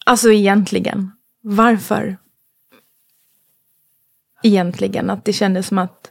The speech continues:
hallå, och då tillbaka till det här att jag tar mitt liv på så stort allvar. Och då försvinner det här, äh, som jag känner att jag saknar i mitt liv just nu, eller f-, liksom jag önskar att jag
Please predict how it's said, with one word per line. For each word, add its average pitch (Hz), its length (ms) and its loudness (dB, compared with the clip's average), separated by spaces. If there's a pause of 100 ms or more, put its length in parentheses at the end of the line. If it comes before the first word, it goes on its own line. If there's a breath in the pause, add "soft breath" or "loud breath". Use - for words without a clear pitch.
hallå, 202 540 -2 (120)
och 220 120 -2
då 214 160 0
tillbaka 202 460 -2
till 190 140 -4
det 196 60 -2
här 196 180 -2
att 202 160 -6
jag 196 100 -8
tar 220 160 0
mitt 208 200 -2
liv 208 140 -4
på 208 140 -10
så 196 140 -6
stort 208 320 -8
allvar. 226 840 -2 (640 loud breath)
Och 208 100 -4
då 214 80 -2
försvinner 240 580 0
det 196 100 -6
här, 190 280 -4
äh, 185 200 -2 (500 loud breath)
som 240 180 4
jag 247 100 4
känner 220 300 2
att 202 80 0
jag 202 140 -2
saknar 285 640 2
i 208 60 4
mitt 190 240 -2
liv 156 300 0
just - 420 -6 (100)
nu, 233 440 4
eller 202 260 4
f-, - 360 -10
liksom 208 360 -2
jag 214 140 -2
önskar 220 400 2
att 196 100 -6
jag 202 140 0